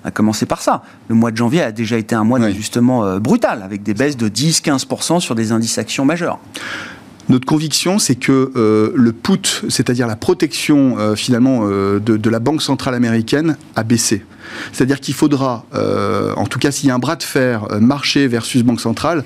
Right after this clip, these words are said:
Speaker 2: euh, il faut pas attendre, euh, une, une Fédérale Réserve qui commence à capituler dans son programme de normalisation, soit de sa balance sheet, euh, de son bilan, soit, euh, au niveau de ses remontées de taux.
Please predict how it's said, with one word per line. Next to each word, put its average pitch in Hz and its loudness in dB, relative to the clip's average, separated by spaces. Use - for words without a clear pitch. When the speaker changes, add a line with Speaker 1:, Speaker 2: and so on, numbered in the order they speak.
Speaker 2:
euh, 104 2
il 120 2
faut 131 2
pas 151 -2
attendre, 131 2
euh, 107 0
une, 127 4
une 127 2
Fédérale 131 0
Réserve 127 0
qui 139 -4
commence 139 0
à 123 -4
capituler 139 2
dans 127 -2
son 113 -2
programme 135 0
de 120 2
normalisation, 123 0
soit - 0
de 143 -10
sa 117 -4
balance 117 0
sheet, 131 0
euh, 113 2
de 117 2
son 120 2
bilan, 135 2
soit, 139 0
euh, 110 4
au 123 2
niveau 123 4
de 131 0
ses 120 0
remontées 123 2
de 117 -4
taux. 185 2